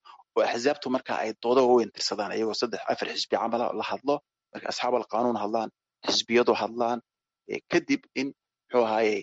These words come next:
eh, dowladdu ama, eh, ba-, baarlamaanku uu, uu gaaro qaraar ku meel gaar ah aftida ka hor, oo dabcan wax lagu sii dhaqmi karo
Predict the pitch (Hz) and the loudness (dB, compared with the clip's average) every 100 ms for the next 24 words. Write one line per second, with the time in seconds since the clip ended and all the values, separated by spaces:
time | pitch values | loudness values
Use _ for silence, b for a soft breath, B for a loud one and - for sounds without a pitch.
0 | - _ _ - 98 - - 117 131 135 | -8 _ _ -10 -8 -8 -4 2 2 2
1 | 107 107 - - 107 104 104 - 104 - | -2 -4 -6 -4 -4 -4 -6 -4 -4 -2
2 | 110 117 123 110 - 139 - 135 127 113 | -2 0 -2 -2 0 0 0 -4 -4 0
3 | 110 113 - 117 120 - - 107 101 107 | 2 0 -2 -2 -2 -4 -10 -10 -10 -2
4 | 131 127 139 - - - 151 - 101 104 | 0 2 0 -4 -6 0 0 0 -2 -2
5 | - _ _ - 101 110 - - 110 113 | -6 _ _ -6 -4 -2 -4 -2 -2 0
6 | 131 135 120 117 98 - - | 0 0 -4 -4 -6 -8 -6